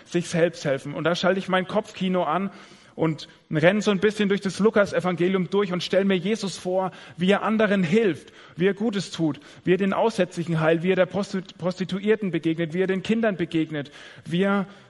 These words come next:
zu allen Menschen gut ist, wie er nur Gutes tut. Anderen hat er geholfen. Und dann sehe ich, wie sie ihn verspotten und sagen, soll er doch sich selbst helfen. Weißt du, wie das ist,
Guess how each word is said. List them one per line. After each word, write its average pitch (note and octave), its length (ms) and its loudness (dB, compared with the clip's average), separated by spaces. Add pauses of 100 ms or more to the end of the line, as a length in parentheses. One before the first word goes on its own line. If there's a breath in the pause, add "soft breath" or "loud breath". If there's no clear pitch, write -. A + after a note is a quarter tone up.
(120 loud breath)
zu - 160 -2
allen A3 380 2
Menschen G3+ 380 -2
gut A3+ 180 -2
ist, E3+ 160 -6
wie F#3 80 2
er F#3+ 80 0
nur G#3+ 220 2
Gutes A3 400 -6
tut. C3+ 300 -8 (1400)
Anderen D3 460 -2
hat C#3 100 -6
er C#3 100 -8
geholfen. C3 680 -8 (1700)
Und D#3+ 120 -2
dann G#3 140 2
sehe G#3 180 0
ich, A3 180 -2
wie G#3 60 0
sie G3+ 120 -4
ihn G3+ 140 -2
verspotten F#3+ 500 -2
und F#3 100 -2
sagen, E3+ 280 2
soll F3 180 0
er E3+ 80 4
doch E3 140 0
sich - 220 -6
selbst E3+ 360 -2
helfen. D3+ 240 -4
Weißt A3+ 220 0
du, A3+ 60 -2
wie B3 60 0
das G3+ 180 -2
ist, A#3 280 -4